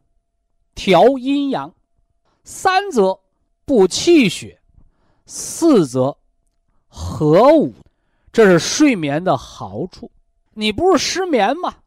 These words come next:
你常年失眠，你就会带来四大危害。<laughs> 哎，四大危害。第一大危害，没精神，对吧？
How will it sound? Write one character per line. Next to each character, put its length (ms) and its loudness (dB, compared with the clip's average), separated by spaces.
你 180 -2
常 340 -4
年 220 4
失 240 -2
眠， 220 -8
你 40 -10
就 120 0
会 80 2
带 160 0
来 160 2
四 380 -6
大 240 0
危 380 -12
害。 240 -18
<laughs> 360 -20
哎， 340 -2
四 180 -10
大 220 -6
危 200 -18
害。 240 -20
第 200 2
一 60 0
大 200 4
危 260 -4
害， 240 -8
没 380 -4
精 360 -6
神， 160 -10
对 100 -10
吧？ 420 -14